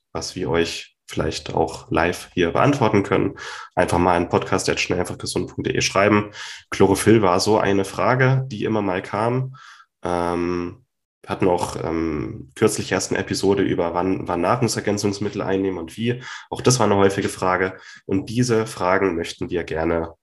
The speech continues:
also das soll, äh, im Idealfall so der zentrale Teil dieses Podcasts werden, dass wir einfach solche Gesundheitsfragen beantworten und für jeden Gesundheit ein bisschen greifbarer machen.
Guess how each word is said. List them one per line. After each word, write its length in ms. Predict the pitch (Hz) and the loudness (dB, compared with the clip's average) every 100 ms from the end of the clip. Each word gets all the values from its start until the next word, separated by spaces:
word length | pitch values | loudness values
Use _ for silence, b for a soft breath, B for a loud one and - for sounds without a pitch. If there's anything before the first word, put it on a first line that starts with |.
| - | -10
also 220 | 95 92 | -6 -4
das 160 | - | -2
soll, 180 | - 95 | 2 4
äh, 280 | - - - - - | 4 0 -4 -10 -12
im 180 | - 104 | -2 0
Idealfall 600 | 101 95 80 90 - 95 90 | 0 0 -2 -2 0 -2 -2
so 100 | 90 | -4
der 140 | 87 | -4
zentrale 640 | - 90 90 - 82 85 | -4 -4 -4 -4 -2 -2
Teil 240 | - 82 80 | -4 -2 -2
dieses 280 | 90 - - | -2 -10 -6
Podcasts 540 | - - 85 - - | -6 -2 -4 -2 0
werden, 360 | 87 92 92 B B B B B | 2 4 2 B B B B B
dass 260 | 87 - - | -6 -4 0
wir 520 | 85 85 85 80 - - | 2 2 2 -2 -12 -6
einfach 240 | 85 - | -6 -4
solche 300 | - 82 - | -4 -4 -4
Gesundheitsfragen 720 | - - 82 82 - - 78 82 | -6 -4 -2 -2 -2 -4 -2 -2
beantworten 560 | 71 87 85 85 85 | -2 -2 0 0 0
und 180 | 78 82 | 0 -2
für 120 | - | -2
jeden 260 | - 82 87 | 2 4 4
Gesundheit 640 | 92 87 87 95 85 82 - | 2 2 4 4 0 0 -4
ein 40 | |
bisschen 220 | - - | -4 -2
greifbarer 560 | 80 73 - - 73 78 | -2 -4 -8 -6 -6 -6
machen. 320 | 82 - - | -10 -12 -14